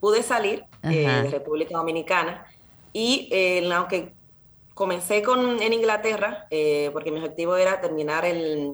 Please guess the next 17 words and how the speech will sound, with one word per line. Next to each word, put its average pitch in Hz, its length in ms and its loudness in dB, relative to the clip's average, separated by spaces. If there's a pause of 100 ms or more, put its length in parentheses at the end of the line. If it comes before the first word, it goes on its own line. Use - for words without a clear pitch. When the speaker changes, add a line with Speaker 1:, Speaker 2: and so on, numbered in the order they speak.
Speaker 1:
el 165 100 -2
inglés 170 300 -4
jurídico 175 400 -4
allí 185 260 -2
y 175 60 -12
ya 160 100 0
luego 151 220 0
entrar 151 260 -2
a 156 60 0
la 151 60 -2
universidad, 170 440 0
porque - 180 -8
sabía 151 300 -4
que 156 60 -4
era 151 100 -2
un 156 80 -6
país 160 240 -2